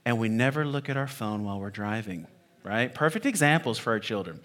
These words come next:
But you gotta learn the basics. And faith is kind of the same way. So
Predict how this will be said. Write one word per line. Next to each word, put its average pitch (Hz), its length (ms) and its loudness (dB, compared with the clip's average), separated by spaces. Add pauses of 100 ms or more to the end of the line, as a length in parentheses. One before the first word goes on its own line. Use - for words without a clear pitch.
(240)
But 196 160 4
you 285 60 4
gotta 285 160 10
learn 254 200 8
the 190 60 8
basics. 139 580 6 (300)
And 170 160 8
faith 254 400 8
is 190 100 6
kind 262 240 6
of 247 60 6
the 220 60 6
same 190 340 8
way. 127 280 8
So - 40 -8